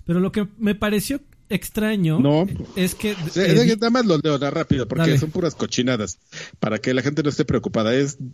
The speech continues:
Speaker 2: D W W, D W V R, Afro Samurai dos, Revenge of Kuma, volumen uno, eh, T T Isle, Is-, Isle of Man, Reach the Edge dos, Just Deal With It,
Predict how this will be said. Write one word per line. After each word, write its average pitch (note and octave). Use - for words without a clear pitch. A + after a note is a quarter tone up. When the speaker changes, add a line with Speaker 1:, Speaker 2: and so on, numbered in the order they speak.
Speaker 2:
D D#3
W D3+
W, C3
D G#3+
W F#3
V D3
R, F#3
Afro D#3
Samurai D3
dos, D#3
Revenge C#3+
of A#2
Kuma, F3+
volumen B2
uno, F#3
eh, G#2+
T D#3
T E3+
Isle, C#3
Is-, D#3
Isle F3
of A#2+
Man, D3+
Reach D#3+
the C3+
Edge C3+
dos, E3+
Just D#3
Deal D#3
With D3
It, G#3+